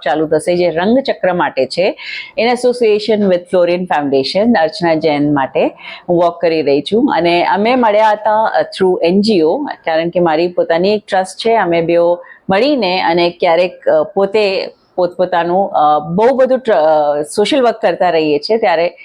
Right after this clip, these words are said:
એટલા માટે અમારે સિલેક્શન થયું હતું. કારણ કે આ જે સ્પેશિયલ સ્લોટ છે, એમાં બધા તમને સોશિયલ વર્કર મળશે, અલગ અલગ ફિલ્ડના લોકો મળશે. They are not the proper model model, but it's the unity and it's the uniqueness of this, uh,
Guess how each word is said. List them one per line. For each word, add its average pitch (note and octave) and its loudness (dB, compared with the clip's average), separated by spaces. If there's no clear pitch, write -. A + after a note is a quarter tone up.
એટલા G#3+ 0
માટે B3+ 0
અમારે G#3+ 0
સિલેક્શન F#3 -2
થયું D3+ 2
હતું. G#3 0
કારણ A#3+ 0
કે C4+ -2
આ G#3+ 2
જે D#4 0
સ્પેશિયલ C#4 0
સ્લોટ A3 0
છે, A#3+ 0
એમાં G#3 0
બધા F#3+ 2
તમને G3 0
સોશિયલ G3 0
વર્કર G3+ 0
મળશે, G3+ 0
અલગ D#3 0
અલગ F3 2
ફિલ્ડના A#3+ 2
લોકો F3+ 0
મળશે. E3+ -2
They F#3+ 2
are G3 0
not F#3 0
the F#3 -4
proper E3+ -2
model E3 0
model, F3+ 0
but F3+ 2
it's - -4
the A3 2
unity A3+ 2
and G3 0
it's G3+ 0
the F#3+ 4
uniqueness B3 2
of F3 -8
this, - 0
uh, C3+ 2